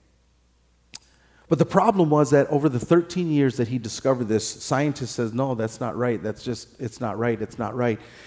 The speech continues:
They said, "There's problems with it. It just doesn't fit right, doesn't feel right, doesn't smell right. It's just not right." And,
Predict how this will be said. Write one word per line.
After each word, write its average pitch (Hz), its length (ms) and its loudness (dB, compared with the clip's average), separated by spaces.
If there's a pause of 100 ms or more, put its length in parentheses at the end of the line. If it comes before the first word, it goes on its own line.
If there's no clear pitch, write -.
(120)
They 139 100 2
said, 131 180 0
"There's 127 180 0
problems 135 560 -4
with 107 220 -2
it. 95 100 -2
It 101 80 -4
just 120 220 -6
doesn't 123 280 -4
fit - 280 -2
right, 107 180 0
doesn't 123 320 -2
feel 147 240 0
right, 110 240 0
doesn't 135 300 -4 (120)
smell 139 460 4
right. 110 240 4
It's 120 180 0
just - 300 2
not 139 240 2
right." 110 320 4
And, 107 160 0